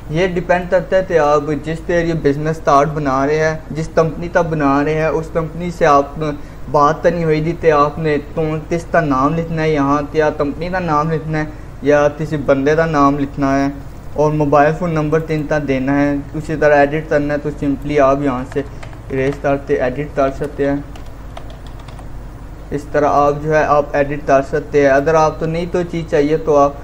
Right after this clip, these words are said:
erase कर सकते हैं। तो मान के चलते थे हमारा design जो है वो बन गया, तो अब हम इसे download करे थे, तो download करने के लिए download पे जाए थे। आप चाहे तो पीडीएफ़ में उतार सकते हैं, जेपैड तो पीएनजी में उतार सकते हैं।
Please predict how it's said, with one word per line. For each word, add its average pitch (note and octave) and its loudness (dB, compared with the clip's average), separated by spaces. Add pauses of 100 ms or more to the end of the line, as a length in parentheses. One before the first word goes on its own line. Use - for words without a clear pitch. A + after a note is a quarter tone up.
(360)
erase C3+ 0
कर D3 4
सकते D#3 0
हैं। C#3+ 0 (1160)
तो E3 6
मान E3 4
के G#3+ 0
चलते G3+ 2
थे G3 4
हमारा D#3+ 2
design D#3 2
जो D#3+ -2
है D#3+ 6
वो E3 2 (420)
बन C#3+ 4
गया, B2+ 0
तो D#3 0
अब F#3 4
हम G3 2
इसे F#3+ 0
download D#3+ 2
करे D#3+ 4
थे, E3 2
तो E3 -2
download D#3+ 2
करने D3+ -2
के D3+ -6
लिए D3 -2
download C#3+ -2
पे E3 0
जाए C3+ 2
थे। C#3+ 0 (520)
आप F3 4
चाहे F#3+ 4
तो F#3+ 0
पीडीएफ़ G3 2
में G3+ -2
उतार E3 2
सकते E3+ 0
हैं, D#3+ -2
जेपैड D#3 2
तो E3 -2
पीएनजी D#3+ -2
में E3 -4
उतार D3 -2
सकते D3+ -4
हैं। D3+ 0